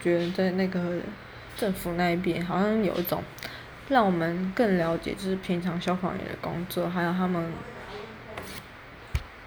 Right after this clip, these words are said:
还有他们，嗯，就是工作上的，怎么讲，就是政府给予的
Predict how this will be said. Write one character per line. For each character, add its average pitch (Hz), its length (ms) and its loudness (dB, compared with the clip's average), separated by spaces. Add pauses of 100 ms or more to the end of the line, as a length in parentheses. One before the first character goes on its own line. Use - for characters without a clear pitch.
(280)
还 208 160 2
有 202 300 6
他 202 180 0
们， 180 640 2 (560)
嗯， 175 880 2 (560)
就 - 100 -2
是 240 920 2 (380)
工 220 280 2
作 208 320 2
上 185 420 0 (320)
的， 160 400 0 (800)
怎 - 120 -6
么 170 120 -2
讲， 185 240 -2 (160)
就 208 100 -4
是 202 320 0 (960)
政 190 300 2
府 175 220 -4 (120)
给 175 180 4
予 180 240 0
的 - 200 -4